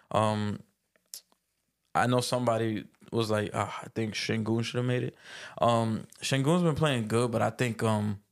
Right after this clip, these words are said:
I just, it's too early. Uh, I think he's been playing good, but it's just too early. It's just too many good guys this year. Şengün's gonna make a lot of these All-Star games, I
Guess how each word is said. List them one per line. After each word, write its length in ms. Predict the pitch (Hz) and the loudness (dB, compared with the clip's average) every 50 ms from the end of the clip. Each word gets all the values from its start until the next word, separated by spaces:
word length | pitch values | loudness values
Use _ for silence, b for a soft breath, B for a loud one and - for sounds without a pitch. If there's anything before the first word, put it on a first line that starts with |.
| _ _ _ _ _ _ _ _ - - - _ _ _ - - - | _ _ _ _ _ _ _ _ -20 -20 -20 _ _ _ -12 -6 -4
I 40 | 165 | -2
just, 220 | 160 135 - - | 0 0 -2 -2
it's 220 | - 78 135 - | -2 -4 -4 -4
too 180 | - - 110 101 | -2 -2 0 2
early. 300 | 107 107 107 110 113 113 117 - - | 2 2 0 0 -2 -4 -6 -12 -12
Uh, 160 | - - - - - | -12 -12 -12 -6 -4
I 100 | - 104 | -2 -2
think 260 | 107 131 131 117 117 | 0 0 2 2 2
he's 160 | 117 117 113 | 2 2 2
been 120 | 113 117 113 | 0 -2 0
playing 320 | - 131 120 110 107 101 | 2 2 2 2 0 0
good, 220 | 113 110 110 107 110 | 0 0 0 0 0
but 100 | 85 90 | -2 -2
it's 120 | 113 117 | -2 -2
just 160 | 113 110 - | -2 -4 -4
too 160 | - 110 107 | -4 -2 -2
early. 220 | 110 113 110 113 110 | 0 0 -2 -2 -4
It's 140 | 107 110 113 | -4 -4 -4
just 200 | 113 110 113 - B B B B B B B B B B B _ - | -6 -6 -8 -10 B B B B B B B B B B B _ -6
too 160 | - 139 127 | -2 0 0
many 220 | 127 127 120 117 107 | 2 2 2 2 0
good 260 | - - 117 113 110 | 2 0 0 2 2
guys 320 | 113 117 110 113 113 113 | 2 2 2 2 0 0
this 220 | 117 110 107 - - | -2 -2 -2 -2 0
year. 240 | 117 117 113 113 - - - | 0 0 0 0 -2 -4 -6
Şengün's 460 | - - 110 107 104 117 127 127 113 | -4 -2 0 0 2 2 2 2 2
gonna 160 | 113 110 107 | 2 0 2
make 160 | 107 104 - | 0 0 -2
a 60 | - | -6
lot 300 | - - - 113 107 - | -6 -4 -2 -2 -2 -2
of 80 | - 101 | -4 -6
these 180 | 110 - - - | -6 -8 -6 -6
All-Star 360 | - 62 - - - - - | -6 -6 -6 -4 -6 -6 -6
games, 280 | - - 52 - - | -6 -8 -8 -8 -8
I 100 | - - | -8 -8